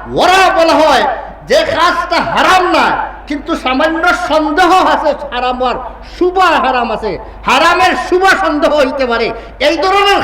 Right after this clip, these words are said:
কাজটা কি বাঁচার নাম ওরা। সবচেয়ে বড় আওরা খে, সবচেয়ে বড় পরহেজগার খে তোমাদের মধ্যে, সবাই এক বাক্যে সনদ দিলে আবু হানিফা। এইভাবে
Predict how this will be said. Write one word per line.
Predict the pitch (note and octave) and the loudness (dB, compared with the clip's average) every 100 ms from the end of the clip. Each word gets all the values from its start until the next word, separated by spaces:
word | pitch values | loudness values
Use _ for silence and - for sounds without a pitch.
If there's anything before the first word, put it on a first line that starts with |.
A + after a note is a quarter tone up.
| - | 0
কাজটা | D#4+ E4 D#4+ | 0 0 -2
কি | D#4 C#4+ | 0 2
বাঁচার | C4+ B3 B3 A#3+ A#3+ A3+ | 2 2 0 0 -2 -2
নাম | A3+ A3 A3+ | -4 -4 -2
ওরা। | B3 D#4 - - - - - - - - - - - - - - - - | 0 0 -2 -6 -12 -16 -20 -20 -20 -18 -20 -20 -20 -20 -18 -18 -18 -18
সবচেয়ে | - A3+ - C#4+ - D4 C4+ | -4 -4 -2 -4 0 0 2
বড় | A#3 B3 | 2 2
আওরা | B3+ - B3 A#3+ G3+ A#3+ F4+ F4 | 2 2 2 2 2 4 4 4
খে, | C4+ B3+ G#3 | 2 2 0
সবচেয়ে | C4+ C#4 C4+ C#4 - | -4 -6 -6 -4 -2
বড় | A#3+ A#3+ - | -2 -2 -2
পরহেজগার | A#3 F#3+ A#3 - B3 E4+ E4 | -2 0 -2 0 2 2 2
খে | E4+ C#4 | 0 0
তোমাদের | - A#3 A3 G#3+ | -2 -4 -4 -4
মধ্যে, | G#3 - G3 D3+ - - | -6 -4 -4 -4 -10 -16
সবাই | - A#3+ D4+ | -6 -2 2
এক | C4 B3+ F4 F4 F4+ | 2 2 2 2 0
বাক্যে | F4+ F4+ F4+ F4+ D4 - - - - | -2 -2 -4 0 2 0 -6 -10 -6
সনদ | C4 D#4 F4+ F4 - | -2 0 2 0 -2
দিলে | D#4 | 0
আবু | D4 B3 A3+ | 0 0 0
হানিফা। | F3+ C#3+ - - - - - - C4+ C4 - - - - - - - | -2 -6 -10 -14 -20 -20 -20 -18 -16 -16 -16 -16 -16 -14 -14 -12 -6
এইভাবে | A#3 D#4+ E4+ | -4 0 0